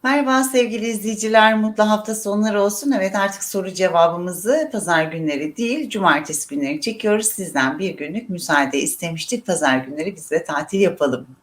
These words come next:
dedik. Ee, evet, sorularımızla başlayacağız. Bundan sonra da hafta ortası sorularınızı, e, yazarsanız burada ben de seslendirmeye çalışırım diyeyim.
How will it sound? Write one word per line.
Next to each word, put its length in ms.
dedik. 560
Ee, 580
evet, 300
sorularımızla 920
başlayacağız. 880
Bundan 260
sonra 400
da 160
hafta 280
ortası 380
sorularınızı, 880
e, 120
yazarsanız 1200
burada 480
ben 200
de 100
seslendirmeye 880
çalışırım 640
diyeyim. 300